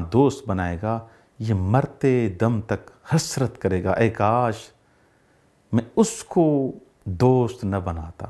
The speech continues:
یا لیتنی لم اتخذ فلانا خلیلا، کاش میں ان کو دوست نہ بناتا جنہوں نے میری دنیا بھی تباہ کر دی، آخرت بھی تباہ کر دی۔" آخرت میں بھی خسارہ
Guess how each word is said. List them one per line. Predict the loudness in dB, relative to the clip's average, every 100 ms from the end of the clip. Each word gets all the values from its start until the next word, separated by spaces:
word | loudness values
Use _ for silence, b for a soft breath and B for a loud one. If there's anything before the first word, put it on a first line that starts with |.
| -6
یا | 0 2 2
لیتنی | 0 -2 -2 -6 -4 -6 -10 _ B B B B
لم | 2 4 6 4
اتخذ | 2 0 -2 -2 -6 -4
فلانا | -2 0 0 -2 -6
خلیلا، | -6 -6 -6 -8 -12 -14 -6
کاش | 2 2 2 -2 -6
میں |
ان | -6
کو | -4 -6
دوست | 0 2 0 -2 -10 -10 b b b _
نہ | 0 0
بناتا | 0 -4 -2 0
جنہوں | 2 2 2
نے | 2
میری | 0 0
دنیا | 0 2 4
بھی | 2
تباہ | 2 0 -2
کر | -6 -8
دی، | -8 -12 -14 _ _ _ _ _ _ _ _ _ -2
آخرت | 0 -2 -4 -4 -4
بھی | -6
تباہ | -4 -2 -4 -6
کر | -12 -10
دی۔" | -10 -10 -14 B B B B B B B B B B B _ _
آخرت | 4 6 4 2
میں | 2 -2
بھی |
خسارہ | -4 -6 -2 -2 -2